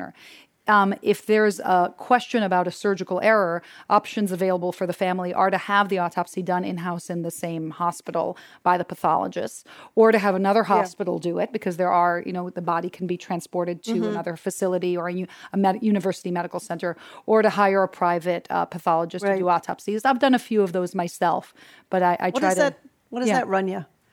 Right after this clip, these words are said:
Speaker 1: Oh, um, well, they, it could be, I mean, on the cheap end, they're about twenty-five hundred dollars. On the high end, about five thousand dollars.
Speaker 2: Okay, yeah.
Speaker 1: Um, but it really depends
Speaker 2: Yeah.
Speaker 1: on the complexity of the case.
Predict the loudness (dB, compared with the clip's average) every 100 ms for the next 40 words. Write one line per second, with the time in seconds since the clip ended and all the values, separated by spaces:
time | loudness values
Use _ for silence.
0 | _ 2 6 8 8 6 6 6 6 8
1 | 8 6 4 4 2 2 4 4 4 6
2 | 4 2 0 2 4 6 4 4 2 2
3 | 0 -2 -4 0 -2 -2 -4 0 2 4
4 | 0 0 -4 -2 -2 -2 -4 -2 -4 -2
5 | -4 0 0 0 -2 0 2 2 2 0
6 | -2 -2 -4 -2 4 4 6 2 -4 0
7 | 2 4 2 4 4 4 0 -2 -2 2
8 | 0 0 -4 -4 -2 -4 -4 -4 -4 -8
9 | -2 -2 -2 -12